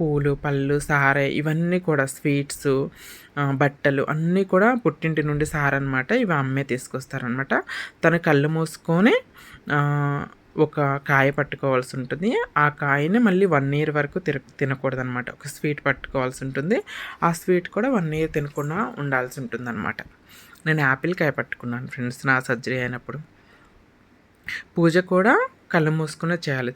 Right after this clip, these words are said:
చూడొచ్చండి, కళ్ళు మూసుకొని అమ్మవారికి పసుపు, కుంకుమ, పూలు ఆరతిస్తున్నా. అమ్మవారిని చూడండి, నిమ్మకాయలు వీటన్నిటితో ఎంత బాగా అలంకరించారో.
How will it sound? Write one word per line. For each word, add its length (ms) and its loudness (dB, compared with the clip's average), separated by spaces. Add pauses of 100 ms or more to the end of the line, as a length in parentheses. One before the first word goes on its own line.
చూడొచ్చండి, 400 -2
కళ్ళు 260 0
మూసుకొని 480 -4
అమ్మవారికి 640 -2
పసుపు, 540 -8
కుంకుమ, 400 -6
పూలు 480 -4 (460)
ఆరతిస్తున్నా. 560 -2
అమ్మవారిని 500 2
చూడండి, 280 0
నిమ్మకాయలు 800 -2 (380)
వీటన్నిటితో 680 -2
ఎంత 180 -4
బాగా 320 0
అలంకరించారో. 800 -2